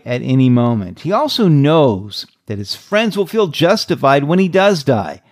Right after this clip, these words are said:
They will think Job has died because of his great sins that he was unwilling to confess. But Job knows the truth.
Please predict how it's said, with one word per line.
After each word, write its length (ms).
They 120
will 160
think 360
Job 380
has 200
died 420
because 480
of 80
his 180
great 400
sins 540
that 160
he 120
was 240
unwilling 720
to 140
confess. 720
But 160
Job 360
knows 400
the 80
truth. 640